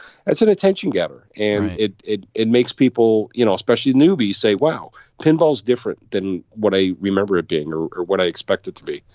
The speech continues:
Speaker 2: Isn't it just
Speaker 1: Um,
Speaker 2: easier to tell them Star Wars sucks? Take my word for it.
Speaker 1: Well, I, I, I tell them that, you know, it, no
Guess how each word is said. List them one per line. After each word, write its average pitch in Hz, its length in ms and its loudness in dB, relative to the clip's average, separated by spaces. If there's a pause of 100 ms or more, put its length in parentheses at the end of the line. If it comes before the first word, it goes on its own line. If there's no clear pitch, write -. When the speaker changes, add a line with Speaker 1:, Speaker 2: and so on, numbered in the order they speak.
(120)
Speaker 2:
Isn't 139 240 -6
it 175 100 -4
just 85 160 0
Speaker 1:
Um, 85 140 0
Speaker 2:
easier 113 280 -2
to 98 140 -8
tell 98 300 -4
them 92 580 -8
Star 95 320 -4
Wars 87 260 -4
sucks? - 600 -8 (340)
Take 95 220 -6
my 87 160 -4
word 90 200 -2
for 110 220 -2
it. 113 100 -6 (320)
Speaker 1:
Well, 233 400 4
I, 190 200 0
I, 180 280 2 (240)
I 170 140 2
tell 190 340 -2
them 185 220 0
that, 147 260 2 (300)
you 165 140 0
know, 107 320 -2
it, 180 200 -12
no 208 200 -4